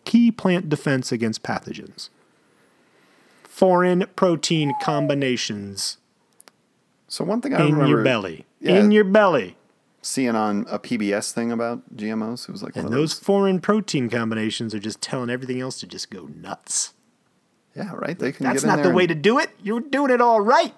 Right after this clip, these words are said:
Speaker 1: This go, it's like mayhem.
Speaker 2: Try this.
Speaker 1: Oh, boy. That's that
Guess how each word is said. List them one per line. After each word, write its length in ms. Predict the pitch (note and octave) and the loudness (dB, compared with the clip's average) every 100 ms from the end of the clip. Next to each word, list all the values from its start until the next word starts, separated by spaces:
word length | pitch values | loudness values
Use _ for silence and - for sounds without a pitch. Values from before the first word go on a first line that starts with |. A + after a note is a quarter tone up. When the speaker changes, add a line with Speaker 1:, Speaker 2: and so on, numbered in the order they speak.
| E3+ | -4
Speaker 1:
This 200 | F#3+ - | -4 0
go, 320 | G3 E3+ B2 C3+ | 2 2 0 -6
it's 160 | C#3+ | -4
like 160 | C3+ F#2+ | -4 -6
mayhem. 580 | - D#3 - F#2 E2+ - _ | -4 -4 -4 -10 -14 -16 _
Speaker 2:
Try 240 | - - - | -8 -6 -4
this. 600 | - - - - - D#3 D3 | -4 -4 -4 -6 -6 -8 -14
Speaker 1:
Oh, 100 | B2 | -14
boy. 540 | G#2 F2+ A2 A2 - - _ _ _ _ - | -12 -10 -8 -6 -8 -12 _ _ _ _ -20
That's 200 | C3 - | -14 -10
that 240 | A2 - | -12 -12